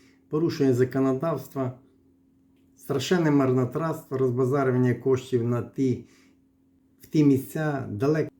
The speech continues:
далеко не першочергових потреб. Ви самі все бачите, друзі. Просто вникайте, будь ласка,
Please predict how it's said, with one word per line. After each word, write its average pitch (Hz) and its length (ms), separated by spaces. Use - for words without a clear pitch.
далеко 151 540
не 127 420
першочергових 120 1040
потреб. 156 400
Ви 175 100
самі 196 280
все - 180
бачите, 113 380
друзі. 95 360
Просто 156 300
вникайте, 165 520
будь 117 180
ласка, 98 460